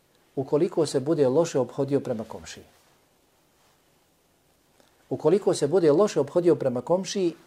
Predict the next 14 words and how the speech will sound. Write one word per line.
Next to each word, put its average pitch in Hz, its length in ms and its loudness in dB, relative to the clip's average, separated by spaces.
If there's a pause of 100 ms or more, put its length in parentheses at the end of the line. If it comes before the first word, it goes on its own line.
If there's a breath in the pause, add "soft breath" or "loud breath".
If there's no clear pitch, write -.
njegov 156 500 4
namaz, 175 480 2
njegov 165 380 4
post, 180 460 2
njegov 147 360 4
zekat, 170 520 4
njegovo, 156 520 4 (260 soft breath)
njegova 170 300 6
sadaka, 175 440 2
udjeljivanje, 175 840 0 (800)
neće 185 360 -2
mu 160 180 -6 (240)
mnogo 156 300 4
koristiti. 123 600 -4